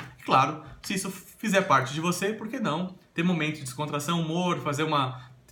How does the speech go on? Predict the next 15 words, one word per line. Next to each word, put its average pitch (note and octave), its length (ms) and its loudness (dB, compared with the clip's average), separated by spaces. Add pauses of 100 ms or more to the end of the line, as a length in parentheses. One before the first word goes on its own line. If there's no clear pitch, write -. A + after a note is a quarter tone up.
(220)
tiver D#3 200 0
uma D#3+ 120 0
sacada D#3+ 580 4
inteligente, C#3+ 680 0
que C3+ 80 -14
caiba D3 300 2
com C#3 120 -6
humor C#3+ 280 0
e - 20 -2
tal, D3+ 340 0 (220)
é C4+ 40 -4
sempre F#3+ 220 -2
bem-vindo E3+ 340 2
também, C#3 420 0
né? C3 320 -2